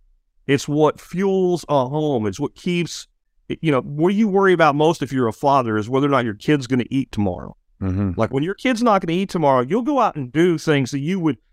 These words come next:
Speaker 1: as a moral person, you would never do
Speaker 2: Mm-hmm.
Speaker 1: when it comes to feeding your children. So those, those two are linked in a significant way.
Speaker 2: Yeah,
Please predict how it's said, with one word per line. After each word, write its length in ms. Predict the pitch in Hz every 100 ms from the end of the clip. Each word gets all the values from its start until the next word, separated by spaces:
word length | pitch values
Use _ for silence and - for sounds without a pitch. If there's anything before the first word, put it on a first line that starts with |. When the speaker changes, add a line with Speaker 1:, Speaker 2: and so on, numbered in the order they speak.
| -
Speaker 1:
as 140 | 135
a 60 | 139
moral 300 | 147 190 196
person, 280 | 196 185 156
you 80 | 190
would 140 | 160
never 420 | 123 147 175 156
do 200 | 117 98 90 _ _ _ _
Speaker 2:
Mm-hmm. 160 | - 98
Speaker 1:
when 80 | 113
it 80 | 127
comes 220 | 160 139
to 80 | - -
feeding 200 | 131 120
your 140 | 107
children. 440 | - 123 107 101
So 280 | 92 135 127 - _ _ _ _ _ -
those, 320 | 160 208 -
those 360 | 151 156 202 -
two 300 | - 226 175
are 340 | 143 160 151 135 _ -
linked 460 | 135 165 156 113
in 340 | 117 107 101 -
a 320 | 117 110 110 104
significant 540 | 104 143 131 123 110 104
way. 240 | 110 98 - _ _ _ _ _ _ _
Speaker 2:
Yeah, 400 | 135 156 131 104